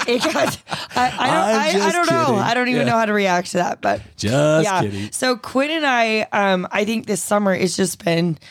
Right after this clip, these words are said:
Speaker 1: crazy. Um, we've had Quinn's, uh, no, we, we didn't have it. It happened. Quinn's accident and all of that. It's just been, wi-, life has been crazy.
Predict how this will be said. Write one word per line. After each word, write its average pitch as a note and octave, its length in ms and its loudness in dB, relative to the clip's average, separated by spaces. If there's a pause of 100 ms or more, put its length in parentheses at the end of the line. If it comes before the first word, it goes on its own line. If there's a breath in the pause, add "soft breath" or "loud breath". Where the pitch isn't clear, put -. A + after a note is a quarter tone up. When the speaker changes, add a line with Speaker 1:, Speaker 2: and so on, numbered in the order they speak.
(540 loud breath)
Speaker 1:
crazy. A3 800 0 (540 loud breath)
Um, F3+ 580 2
we've F#3+ 140 0
had F#3+ 320 0
Quinn's, F#3 720 -4 (400)
uh, F3+ 300 2 (160)
no, G3+ 160 0
we, G3+ 280 0 (120)
we G3 80 -2
didn't F#3+ 280 0
have F#3 340 0
it. E3+ 260 0
It G3 120 2
happened. F#3+ 640 0 (300 loud breath)
Quinn's G#3 320 0
accident G3+ 640 0
and G3 100 -2
all F#3 280 2
of F#3 80 0
that. F3 200 0
It's - 140 -6
just B3+ 160 -4
been, C4 120 0
wi-, F#3 260 0
life F#3+ 240 2
has F#3+ 160 -2
been F3 160 -2
crazy. F#3+ 680 -2